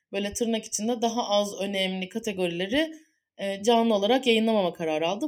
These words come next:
Bu da sinema endüstrisi içindeki farklı sektörlerin, farklı dalların kendi arasındaki hiyerarşiyi daha da keskinleştirmekten başka hiçbir şey yaramadı. E, oldukça saçma bir karar olduğunu düşünüyorum ama gelelim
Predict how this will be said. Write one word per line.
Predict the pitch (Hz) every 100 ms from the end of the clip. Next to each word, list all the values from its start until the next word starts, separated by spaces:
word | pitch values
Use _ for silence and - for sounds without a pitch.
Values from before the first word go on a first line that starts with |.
| 262
Bu | 247
da | 254
sinema | - 247 247
endüstrisi | 233 226 - 226 220
içindeki | 208 220 220 240
farklı | 233 214 202 196 226
sektörlerin, | 233 - - 190 175 180
farklı | 208 202 214 202
dalların | 196 185 185 247 349 _ _ _ _ -
kendi | 262 247 247
arasındaki | 247 240 240 240 240 262
hiyerarşiyi | 254 233 226 220 220 233 233 226
daha | 220 226
da | 220 208 202 196
keskinleştirmekten | 214 202 208 202 196 202 196 208
başka | 202 190 220
hiçbir | 214 -
şey | 180 202
yaramadı. | 196 202 175 160 247 349 - _ -
E, | 196 190
oldukça | 202 202 185 233
saçma | 226 202 185 196
bir | 175
karar | 175 165
olduğunu | 156 147 151
düşünüyorum | 147 - 151 143 160
ama | 262 208 233 - _ _ _
gelelim | - 247 185 196 254 -